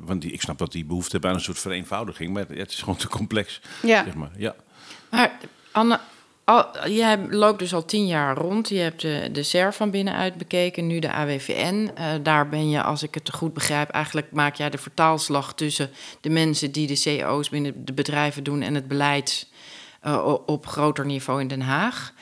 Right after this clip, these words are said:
Speaker 3: Ehm, dus je kijkt zowel buiten de Haagse stolp
Speaker 2: Mhm.
Speaker 3: naar gewoon de werkvloer.
Speaker 2: Ja.
Speaker 3: Ehm, wat is jou de afgelopen tien jaar opgevallen waarvan je echt denkt:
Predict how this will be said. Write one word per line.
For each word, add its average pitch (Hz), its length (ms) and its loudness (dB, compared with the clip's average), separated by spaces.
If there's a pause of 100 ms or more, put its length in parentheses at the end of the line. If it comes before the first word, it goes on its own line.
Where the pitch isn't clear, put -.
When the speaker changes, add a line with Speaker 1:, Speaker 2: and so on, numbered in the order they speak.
(380)
Speaker 3:
Ehm, 147 420 2
dus 151 200 0
je 156 80 0
kijkt 151 460 2
zowel 147 540 0
buiten 156 420 4
de 143 100 2
Haagse 143 480 2
stolp 143 720 0
Speaker 2:
Mhm. 185 200 -2
Speaker 3:
naar 156 200 4
gewoon 147 380 0
de 135 80 -2
werkvloer. 214 760 0 (180)
Speaker 2:
Ja. 208 200 -2 (260)
Speaker 3:
Ehm, 185 500 0 (280)
wat 185 240 0
is 233 160 4
jou 226 160 4
de 214 120 2
afgelopen 196 540 0
tien 196 240 0
jaar 185 440 4
opgevallen 170 580 -2
waarvan 165 240 -2
je 165 80 -2
echt - 240 -6
denkt: 156 340 -4